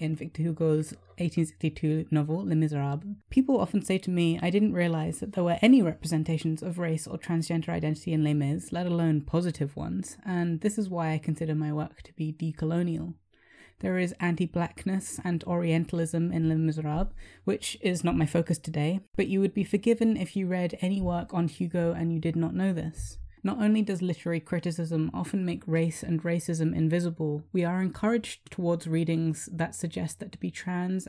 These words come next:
and or a person of colour, whichever general term we use to mean non-white, is to only find ourselves by looking for repeated and explicit acts of violence and discrimination.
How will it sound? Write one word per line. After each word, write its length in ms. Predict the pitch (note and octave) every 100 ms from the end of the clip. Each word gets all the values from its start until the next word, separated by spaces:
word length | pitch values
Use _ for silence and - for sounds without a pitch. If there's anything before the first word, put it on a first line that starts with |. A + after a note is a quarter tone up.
| -
and 220 | F3 F3
or 400 | E3 D#3 F3 F#3
a 120 | F3+
person 320 | - D#3+ - E3
of 100 | -
colour, 380 | D#3 D#3 E3 - - -
whichever 400 | G3 G3+ G3 F3
general 380 | D#3+ E3+ E3+ E3+
term 320 | - D#3+ D#3+
we 80 | E3
use 180 | D#3 D3+
to 140 | E3
mean 180 | D#3 D#3
non-white, 640 | D3+ D#3+ D3+ D3 F3+ - _ - -
is 120 | F3
to 120 | -
only 220 | G#3 G#3+
find 300 | G3+ F#3+ F#3+
ourselves 420 | F#3 D#3+ E3+ E3 D#3+
by 140 | E3
looking 260 | E3 - E3+
for 140 | E3
repeated 520 | D#3+ - F3+ - G#3 -
and 80 | E3+
explicit 560 | - - F#3+ F3 - -
acts 340 | D3+ - -
of 140 | F3 D#3+
violence 500 | D3 D3 D3+ D3+ -
and 220 | E3 D#3+
discrimination. 880 | D3+ - D3+ D3+ E3+ D#3+ E3 D#3